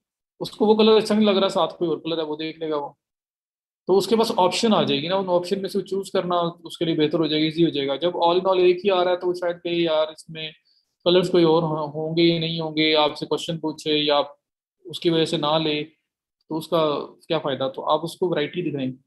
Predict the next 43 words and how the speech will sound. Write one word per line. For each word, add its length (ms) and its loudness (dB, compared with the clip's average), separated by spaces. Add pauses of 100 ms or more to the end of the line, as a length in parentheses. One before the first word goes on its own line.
(480)
जब 120 0
वो 80 2
आपके 220 0
पेज 260 -6
के 100 -6
ऊपर 160 -4
आए। 140 -4 (580)
तो 80 0
बेहतर 300 2
है 60 2
कि 100 2
एक 100 -2
प्रोडक्ट 300 -2
को 80 0
आप 80 0
सिंगल 420 -4
पेज 180 -4
के 200 -10
ऊपर 240 -4
ही 60 -12
लिस्ट 220 -10
करें, 240 -4
तो 220 -6
ज़्यादा 200 -2
बेहतर 320 -6
है। 60 -12 (840)
तो 60 0
ये 200 4
आपकी 360 4
वेरिएबल 300 4
प्रोडक्ट 280 0
मैंने 180 -4
एक 100 -2
और 140 2
ऐड 240 0
की, 100 -2
जिसमें 260 -8
सिर्फ 200 -2
साइज 340 -2
की 100 -4
वेरिएशन 480 -8
थी, 240 -6 (460)
और 220 2